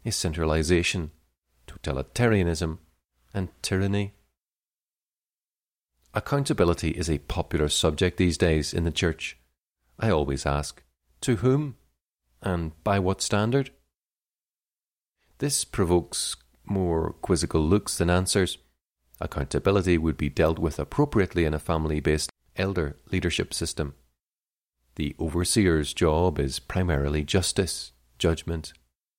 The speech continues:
according to the law, word of God. The biblical model found in Exodus eighteen and Deuteronomy one is a natural organization of families, tens, fifties, hundreds, and thousands.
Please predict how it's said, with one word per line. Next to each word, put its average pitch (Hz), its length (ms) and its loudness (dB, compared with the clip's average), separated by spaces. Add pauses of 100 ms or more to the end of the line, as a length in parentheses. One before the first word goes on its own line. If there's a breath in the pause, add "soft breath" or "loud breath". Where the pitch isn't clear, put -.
(280)
according 76 400 -2
to 78 120 -4
the 76 100 0
law, 78 360 2 (140)
word 78 340 0
of 71 160 -6
God. 82 340 0 (840)
The - 100 -6
biblical 78 360 -2
model 85 340 2
found 78 260 0
in 73 100 -2
Exodus - 460 -4
eighteen 104 460 -2
and 69 200 -2 (160 soft breath)
Deuteronomy 80 500 -2
one 92 300 -2 (300)
is 110 160 -6
a 107 60 0
natural 82 520 0
organization 82 800 0
of 82 100 -2
families, 95 520 0 (580)
tens, 80 520 -6 (280)
fifties, - 600 -6 (220)
hundreds, 71 400 -2
and 80 140 -6
thousands. 92 600 0